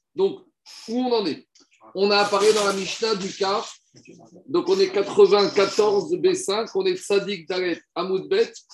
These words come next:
tout en bas de la page, trois lignes avant la fin. Donc, où on en est ? On a parlé hier, on a expliqué hier qu'il y a un monsieur, il est marié avec une femme. Et sa femme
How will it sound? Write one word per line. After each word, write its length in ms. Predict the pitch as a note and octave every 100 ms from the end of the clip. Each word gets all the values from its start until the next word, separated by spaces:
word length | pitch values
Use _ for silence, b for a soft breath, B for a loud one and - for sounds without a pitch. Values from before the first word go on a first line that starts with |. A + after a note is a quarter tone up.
| - - -
tout 240 | C4 -
en 100 | A3+
bas 140 | G3+ F#3+
de 60 |
la 120 | F3+
page, 280 | E3 G#3 G#3+ E3
trois 260 | - G3
lignes 180 | G3+ G#3+
avant 160 | F#3 F#3
la 140 | F3
fin. 140 | - A#2+ D#3+ - - _ _ - -
Donc, 160 | F3+
où 120 | A#3+
on 80 | A#3+
en 100 | G#3+
est ? 220 | E3 A#2+ - _ _
On 160 | D#3 F#3
a 120 | F#3+
parlé 280 | F#3+ F#3+ G#3
hier, 240 | G3+ G3+
on 100 | F#3
a 20 | F#3
expliqué 320 | E3 F#3+ G3
hier 240 | G3 G3
qu'il 120 | F3+
y 40 | F3+
a 80 | F3+
un 40 |
monsieur, 520 | F3 D3 E3+ F#3 F#3+ - b b _ _
il 160 | D#3+ E3
est 80 | F3+
marié 500 | F3 F3 F#3 G3 G3+ -
avec 360 | E3+ F#3+ F#3 -
une 200 | F3+ -
femme. 260 | C3+ - - -
Et 80 | D3+
sa 200 | - E3+
femme 320 | F#3+ G3 F#3